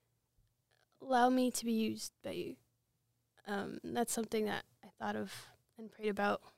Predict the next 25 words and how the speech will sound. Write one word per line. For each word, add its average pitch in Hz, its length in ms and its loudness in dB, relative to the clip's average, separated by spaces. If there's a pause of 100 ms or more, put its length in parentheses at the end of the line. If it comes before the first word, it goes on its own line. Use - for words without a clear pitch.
(120)
for 226 100 -4
a 208 60 2
long 202 180 2
time, - 320 -8 (100)
and 233 140 -12
then 196 120 -8
he 214 140 -2
opened 196 380 -4
doors. 185 420 -4 (580)
Um, 294 360 -4 (920)
worship, 262 540 4 (1700)
I've 233 140 4
always, 247 200 8
like, 226 140 6 (440)
have 240 120 0
a 233 60 8
heart 214 220 6
for 214 440 4
singing, 285 400 2 (360)
so, 226 460 4 (160)
and 233 180 6
just - 340 2 (140)
music 233 340 4
in 214 100 6
general. 220 340 4